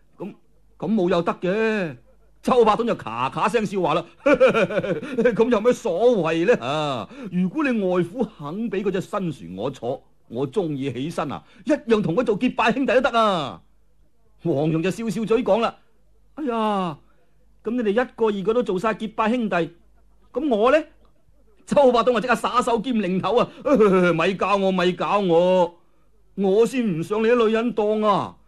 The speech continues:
<laughs> 嗰啲靚女人啊，見多次就衰多次嘅。」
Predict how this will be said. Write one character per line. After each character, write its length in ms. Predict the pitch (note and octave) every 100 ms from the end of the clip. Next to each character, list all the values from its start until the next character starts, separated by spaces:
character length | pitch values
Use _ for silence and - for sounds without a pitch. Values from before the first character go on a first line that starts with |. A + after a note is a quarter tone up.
| _
<laughs> 300 | _ _ _
嗰 840 | A3 F#3+ D#3+ A#2+ - _ _ D3+ F#3
啲 20 |
靚 340 | G3 F#3 E3+ E3+ E3
女 80 | E3+
人 180 | E3 F#3
啊， 160 | A2 - _ -
見 340 | A3 G3+ G#3
多 220 | F#3+ A3
次 160 | G#3 F#3
就 80 | E3
衰 320 | - G#3+ G#3+
多 240 | A#3+ G#3+
次 120 | G3 F3+
嘅。」 720 | F#3 F3+ G#3 G#3 F#3+ D#3